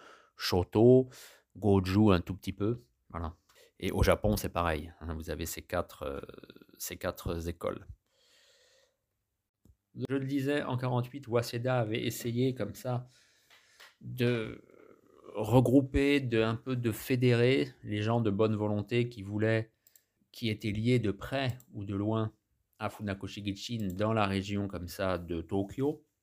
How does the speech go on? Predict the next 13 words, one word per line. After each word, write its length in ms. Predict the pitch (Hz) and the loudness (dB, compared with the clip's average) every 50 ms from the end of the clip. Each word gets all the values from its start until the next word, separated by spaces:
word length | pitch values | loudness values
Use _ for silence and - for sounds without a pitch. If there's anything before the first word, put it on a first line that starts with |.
| _ _ _ _ _ _ | _ _ _ _ _ _
Il 100 | - 127 | -10 -4
faut 140 | 123 - 165 | 0 2 4
garder 320 | 156 156 147 147 147 151 151 | 6 8 8 8 6 4 2
quand 140 | - 127 | 2 2
même 240 | 127 127 127 123 123 127 | 2 4 4 2 2 2
à 120 | 110 104 | 0 0
l'esprit 480 | 107 107 - - - - - 165 165 - | 0 -2 -4 -2 -2 -2 -2 -2 -4 -6
qu'en 180 | - 110 101 110 | -6 -6 -4 -2
quarante-cinq, 960 | - 107 98 92 95 95 92 - - - 147 160 160 - - _ - - - - _ _ _ - | -2 -2 -2 0 0 -2 -2 -4 -4 -4 -2 -2 -2 -4 -8 _ -14 -14 -14 -16 _ _ _ -8
le 260 | 120 104 104 101 101 | -2 2 2 2 2
Shotokan, 840 | 98 - - 120 113 113 110 - - 101 87 - 127 135 147 147 131 | 2 6 8 10 10 10 8 6 2 -2 -2 0 2 2 4 6 6
le 160 | 107 92 92 | 6 6 6
dojo, 580 | 95 95 98 98 98 107 117 135 151 156 - | 4 4 4 4 6 6 6 6 6 4 -2